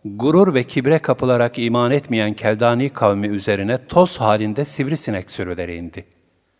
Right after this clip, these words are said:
Putperestlerin kanlarına emdiler.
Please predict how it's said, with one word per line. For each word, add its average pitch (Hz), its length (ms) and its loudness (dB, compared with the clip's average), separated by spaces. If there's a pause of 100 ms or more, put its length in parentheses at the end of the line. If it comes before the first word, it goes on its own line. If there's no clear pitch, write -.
(520)
Putperestlerin 160 680 0
kanlarına 113 560 -2
emdiler. 85 540 -10